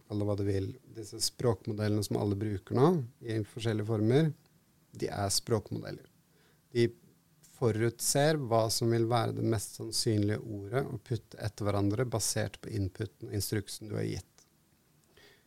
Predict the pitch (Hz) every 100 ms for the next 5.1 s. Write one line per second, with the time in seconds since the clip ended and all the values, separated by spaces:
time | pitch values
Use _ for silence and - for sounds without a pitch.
0 | _ _ 120 110 110 107 - - 113 127
1 | 107 107 104 - - 120 - 120 110 113
2 | - - 104 104 95 - 117 110 113 110
3 | 107 107 143 143 - 110 110 101 - 113
4 | 113 - 110 98 107 - 110 95 95 95